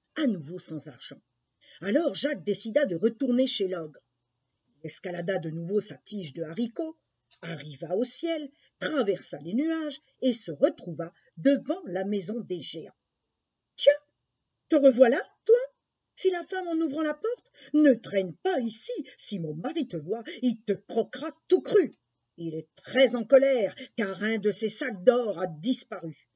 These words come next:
Madame, euh, ben, je peux vous expliquer ce qui est arrivé,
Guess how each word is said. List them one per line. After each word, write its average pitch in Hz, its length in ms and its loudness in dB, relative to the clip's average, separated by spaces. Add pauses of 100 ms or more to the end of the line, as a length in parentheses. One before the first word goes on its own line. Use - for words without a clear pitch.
(440)
Madame, 269 480 -4 (260)
euh, 233 200 -10
ben, 254 120 -4
je - 140 -6
peux 330 140 -6
vous 262 240 -6
expliquer 302 480 -8
ce - 100 -8
qui - 80 -10
est 269 140 -6
arrivé, 240 400 -6